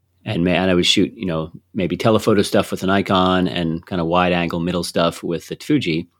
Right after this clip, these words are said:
just back and forth, uh, without even thinking about it.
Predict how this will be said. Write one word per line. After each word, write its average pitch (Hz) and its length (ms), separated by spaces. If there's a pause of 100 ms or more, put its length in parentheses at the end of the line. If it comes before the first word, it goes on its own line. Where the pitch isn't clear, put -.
(220)
just 127 180
back 95 220
and 87 100
forth, - 400 (720)
uh, 90 260
without 85 280
even 82 100
thinking 147 260
about 76 240
it. - 160